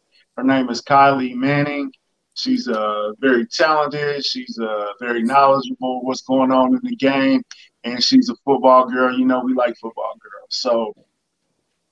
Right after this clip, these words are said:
let's start, and we can start and finish on the defense. <laughs>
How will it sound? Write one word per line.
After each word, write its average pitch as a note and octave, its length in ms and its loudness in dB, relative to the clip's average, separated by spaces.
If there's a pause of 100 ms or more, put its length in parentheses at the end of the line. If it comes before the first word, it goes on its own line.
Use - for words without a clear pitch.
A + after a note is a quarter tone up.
(160)
let's E3+ 260 2
start, D#3 500 2 (540)
and C#3+ 540 -2 (120)
we B2+ 180 -2
can A#2 180 0
start D3 420 2
and D#3 240 0
finish D#3 440 -4
on C#3 220 0
the B2+ 80 -2
defense. - 600 -4 (240)
<laughs> G3 360 -2